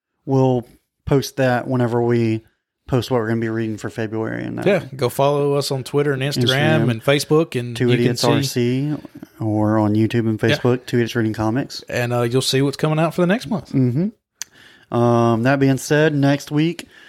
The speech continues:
Speaker 1: is a, a small indie I'd never heard of, and before I was just scrolling through,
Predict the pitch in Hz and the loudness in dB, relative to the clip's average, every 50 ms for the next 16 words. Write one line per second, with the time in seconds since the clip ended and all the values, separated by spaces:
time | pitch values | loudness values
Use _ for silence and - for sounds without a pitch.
0 | - - - - - 147 139 131 147 143 139 135 131 120 127 120 117 107 104 - | -20 -20 -16 -4 0 0 2 2 4 4 4 4 4 2 0 0 -2 -4 -6 -6
1 | - - - - 143 139 156 190 220 247 214 147 123 117 117 113 113 113 113 110 | -6 -8 -8 -4 -2 0 2 2 2 2 2 0 0 0 0 0 2 0 0 0
2 | 113 117 117 113 117 98 107 120 117 117 113 113 113 107 107 - - - - - | 0 0 0 0 0 0 0 0 2 2 2 2 2 0 -2 -6 -12 -14 -12 -6
3 | 135 139 117 117 117 107 - 131 120 117 117 113 110 104 - - - 127 120 113 | -4 -2 -2 -2 -2 -4 -2 0 0 0 0 0 -2 -4 -6 -6 -4 -2 -2 0
4 | 113 110 107 - 127 120 117 117 117 113 110 110 | 0 -2 -2 -2 -2 0 0 2 0 0 -2 -4